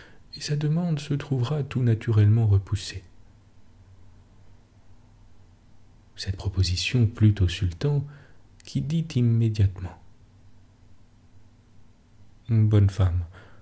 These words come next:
je suis prêt à tenir ma parole, mais pour cela, il faut que votre fils m'envoie quarante grands bassins d'or massif, pleins de pierreries semblables à celles que vous m'avez apportées. »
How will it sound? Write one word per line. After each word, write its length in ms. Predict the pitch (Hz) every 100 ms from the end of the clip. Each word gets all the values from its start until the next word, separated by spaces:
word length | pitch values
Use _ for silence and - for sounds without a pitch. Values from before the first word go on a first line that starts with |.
| - - - -
je 140 | -
suis 240 | 92 - 95
prêt 300 | - 113 95
à 100 | 82
tenir 480 | - 90 101 110 85
ma 120 | 82
parole, 560 | 92 85 117 143 131 117 - - - _ - -
mais 60 | 143
pour 220 | 147 147
cela, 560 | - 123 147 160 160 143
il 220 | 139 123
faut 240 | - 156
que 140 | 143 123
votre 280 | 117 - 113
fils 400 | - 160 143 123
m'envoie 500 | 120 110 127 143 120
quarante 600 | - 117 113 143 123 120
grands 260 | 113 123
bassins 380 | 113 107 - 110
d'or 240 | 110 120
massif, 680 | 98 95 - - 151 - - - - - -
pleins 220 | - 147 143
de 160 | 127
pierreries 680 | 117 - 113 110 110 147 143
semblables 680 | 143 117 110 120 143 135 131 - - - -
à 100 | -
celles 280 | - 123 113
que 100 | 107
vous 140 | 101
m'avez 320 | 101 98 98
apportées. » 480 | 101 - - - -